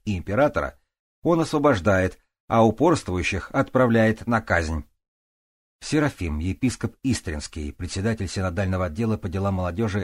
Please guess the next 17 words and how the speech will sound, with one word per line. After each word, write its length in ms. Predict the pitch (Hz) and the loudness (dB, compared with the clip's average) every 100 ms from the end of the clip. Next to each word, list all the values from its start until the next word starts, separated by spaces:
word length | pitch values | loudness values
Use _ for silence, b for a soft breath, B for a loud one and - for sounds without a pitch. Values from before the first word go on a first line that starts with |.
| - | -6
объясняет. 680 | 101 98 - - 67 - _ _ _ _ _ _ _ _ _ _ | -8 -6 -8 -10 -12 -14 _ _ _ _ _ _ _ _ _ _
С 140 | - - | -16 -8
юридической 600 | 76 73 110 95 80 82 | -6 -2 -2 -2 -6 -8
точки 420 | - 90 - 80 | -6 -6 -6 -10
зрения 480 | 73 90 117 95 69 | -6 -2 0 0 -4
христианство 720 | - 78 - 92 110 - 87 | -8 -10 -8 -4 -2 -4 -8
оказалось 500 | 85 78 71 101 95 | -6 -6 -4 -4 -4
в 120 | - | -8
положении 680 | - 80 78 104 101 98 - _ | -8 -6 -2 -2 0 0 -2 _
religio 680 | 92 98 95 110 87 101 98 | -4 -2 0 0 0 -2 -2
illicita, 680 | 107 104 117 - 80 65 - _ _ _ _ _ | -2 -2 -2 -4 -6 -8 -8 _ _ _ _ _
то 100 | - | 0
есть 200 | 120 110 | 0 0
в 120 | - - | -6 -4
положении 520 | 101 101 95 107 98 | -2 0 0 2 2
недозволенной 720 | 101 92 82 80 104 98 95 | 0 0 -2 0 0 0 0
религии, 640 | 98 104 92 69 65 - | 0 0 0 -4 -12 -14